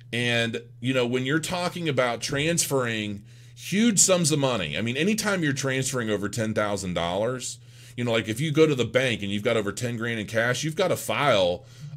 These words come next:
um, like, anti-money laundering fi-,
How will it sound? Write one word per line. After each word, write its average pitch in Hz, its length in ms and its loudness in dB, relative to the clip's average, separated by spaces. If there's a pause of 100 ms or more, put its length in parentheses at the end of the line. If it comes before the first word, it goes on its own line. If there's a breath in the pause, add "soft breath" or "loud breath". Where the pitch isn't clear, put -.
um, 92 640 -4 (340 loud breath)
like, 101 160 0
anti-money 123 600 0
laundering 87 800 -2
fi-, 90 300 -4